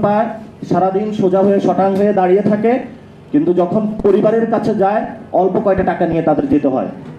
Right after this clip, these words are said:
অথচ তারা দেশ মাতৃকা রক্ষা করে চলছে। এই যে বাংলাদেশে কোনো নিরাপত্তা ছিল না, এই মানুষগুলা নিরাপত্তার কাজ করে যাচ্ছে। আপনি দেখবেন, মাঠে দেখবেন সেনাবাহিনীর লোকগুলা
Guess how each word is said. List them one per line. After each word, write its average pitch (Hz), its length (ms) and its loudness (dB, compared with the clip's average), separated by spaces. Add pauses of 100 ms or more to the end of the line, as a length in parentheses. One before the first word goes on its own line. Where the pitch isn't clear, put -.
(100)
অথচ 190 180 0 (120)
তারা 196 120 2 (100)
দেশ 180 120 0 (120)
মাতৃকা 175 320 0
রক্ষা 160 300 -4
করে 160 200 0
চলছে। 143 280 0 (880)
এই 185 100 2
যে 214 140 0
বাংলাদেশে 208 400 0
কোনো 214 160 0
নিরাপত্তা 202 440 0 (100)
ছিল 214 120 2 (140)
না, 151 60 0 (640)
এই 208 160 4
মানুষগুলা 214 460 0
নিরাপত্তার 190 500 0
কাজ 175 200 0
করে 165 200 2
যাচ্ছে। 139 260 0 (440)
আপনি - 140 0 (100)
দেখবেন, 196 360 0
মাঠে 175 240 0
দেখবেন 180 300 -2
সেনাবাহিনীর 165 520 2
লোকগুলা 151 340 2